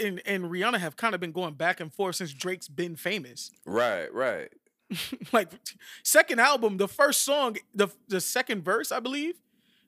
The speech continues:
Speaker 1: Fireworks, is about her. About the time they met, this, this, and that, they went bowling, da, da, da, da, da. So him and Rihanna have a long history.
Speaker 2: Oh,
Speaker 1: Almost
Speaker 2: shit.
Speaker 1: just as long as, probably longer than her and Chris Brown ever did.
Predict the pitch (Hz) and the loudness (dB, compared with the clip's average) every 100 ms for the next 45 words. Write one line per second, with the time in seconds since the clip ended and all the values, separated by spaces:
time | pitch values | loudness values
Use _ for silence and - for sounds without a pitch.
0 | - 214 247 262 285 - - - 214 190 | 0 4 4 4 0 -4 -6 -2 0 4
1 | 226 165 254 - - _ _ _ _ _ | 4 4 0 -2 -12 _ _ _ _ _
2 | _ _ _ _ _ _ _ 196 190 175 | _ _ _ _ _ _ _ 0 0 2
3 | 214 208 208 185 202 240 233 214 _ 175 | 0 2 0 0 2 4 4 2 _ -2
4 | 214 - 160 165 214 226 208 180 160 151 | 0 0 -4 -2 2 2 2 0 -2 2
5 | 226 220 220 202 196 180 170 175 226 220 | 4 4 4 2 2 2 0 6 6 6
6 | _ _ _ _ - 208 180 _ - 330 | _ _ _ _ 0 2 2 _ 2 2
7 | 403 240 190 190 254 262 175 147 131 139 | 4 0 0 2 4 4 0 -2 -6 -2
8 | - 381 311 220 190 - 131 123 123 - | 0 0 0 0 0 -2 -4 -12 -12 -14
9 | - _ _ - 120 117 - 339 381 226 | -14 _ _ -8 -6 0 2 4 4 6
10 | 233 214 214 220 214 202 190 175 _ _ | 4 4 2 2 4 4 2 0 _ _
11 | _ - 403 226 196 269 262 226 220 208 | _ 2 2 2 4 4 4 2 2 2
12 | 190 185 _ _ - - 277 285 226 254 | -4 -12 _ _ -14 0 4 4 4 0
13 | 151 254 - 165 147 143 135 131 | 2 0 2 -2 -4 -4 -4 -6